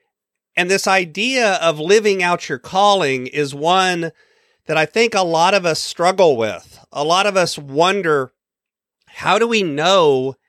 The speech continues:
if we're actually living out our calling? How do we know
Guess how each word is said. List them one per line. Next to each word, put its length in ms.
if 160
we're 200
actually 760
living 420
out 160
our 120
calling? 420
How 220
do 80
we 140
know 640